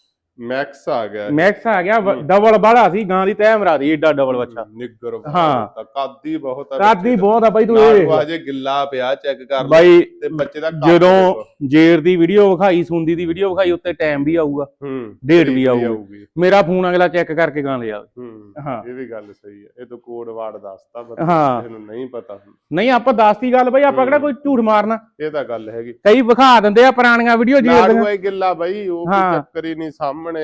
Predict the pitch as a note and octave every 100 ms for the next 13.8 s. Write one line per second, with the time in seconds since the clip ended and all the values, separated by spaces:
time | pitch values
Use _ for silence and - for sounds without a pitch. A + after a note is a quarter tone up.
0 | D3+ D3 C#3+ C#3+ C#3+ D3+ D#3+ D#3 C3 C3
1 | C3 B2 A#2+ A#2 A2+ - D3 C3 B2 B2
2 | E3+ C#3 A#2 A2 _ _ B2 B2 B2 A#2+
3 | A#2+ A#2 A#2 A2+ B2 A#2+ A#2 C#3 _ _
4 | _ B2 B2+ B2+ C3 - D#3+ E3 C3+ _
5 | - C#3 C3+ - A#2+ B2 B2+ A#2 A#2 A#2
6 | B2 B2 _ _ _ _ _ A#2+ D#3 F#3+
7 | G#3 G3+ G3+ G3+ F3+ D#3+ E3 E3+ F3+ F3+
8 | F#3 E3 E3+ E3+ D#3+ E3 - B2+ D3+ E3+
9 | E3+ - D3+ F3 F3 C#3 B2+ - D#3 C3
10 | C3+ - E3+ D3+ A2+ C3 C#3+ - G#3 F#3
11 | F3+ F#3 E3+ C#3+ C#3 C3+ C3 B2+ B2 C3+
12 | C3 C#3 D#3 E3 D#3+ - B2+ B2+ B2+ A2+
13 | G#2+ G#2+ B2 C#3+ C#3+ C3+ C#3